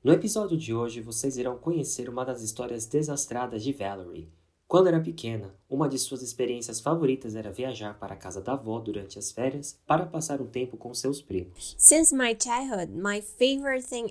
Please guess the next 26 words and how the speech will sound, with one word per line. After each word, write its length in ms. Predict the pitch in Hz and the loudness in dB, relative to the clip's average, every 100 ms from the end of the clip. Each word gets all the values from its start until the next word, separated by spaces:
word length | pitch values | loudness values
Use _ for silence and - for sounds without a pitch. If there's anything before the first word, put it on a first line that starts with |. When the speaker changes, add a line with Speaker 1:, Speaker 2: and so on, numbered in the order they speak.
| - | -2
Speaker 2:
ever 520 | 202 220 233 180 165 165 | 0 0 -2 -2 -2 -4
was 240 | 185 190 | -2 0
when, 280 | 175 185 185 180 | 0 -2 -4 -4
at 160 | 185 170 | -6 -4
the 160 | 170 | -4
end 180 | 170 170 | -4 -6
of 140 | 170 - | -6 0
the 160 | 202 | 2
year, 380 | 208 196 226 - _ - | 2 2 2 -2 _ -10
my 240 | 196 202 | -4 -4
parents 540 | 202 233 240 294 285 233 | -4 -4 -4 -2 0 0
and 140 | 190 - | 0 2
I 300 | 196 226 220 | 2 4 0
used 580 | 185 190 208 208 - | -6 -8 -2 2 0
to 80 | - | 0
travel 380 | - 202 208 185 | -2 -2 0 -4
to 220 | 185 196 | -4 -6
visit 280 | 180 175 185 | -2 0 0
my 160 | 180 180 | -2 -6
grandmother 840 | 180 208 202 180 180 185 214 226 _ - | -4 -2 0 0 0 0 -4 -4 _ -12
and 80 | |
my 240 | 180 170 175 - | -8 -8 -10 -4
cousins 640 | 262 262 202 170 165 - - | 0 2 2 2 0 0 -2
in 160 | 185 | -12
the 80 | 170 | -12
countryside. 1000 | - 240 247 - 175 - - 62 50 50 | -10 -8 -6 -6 2 4 4 0 -6 -12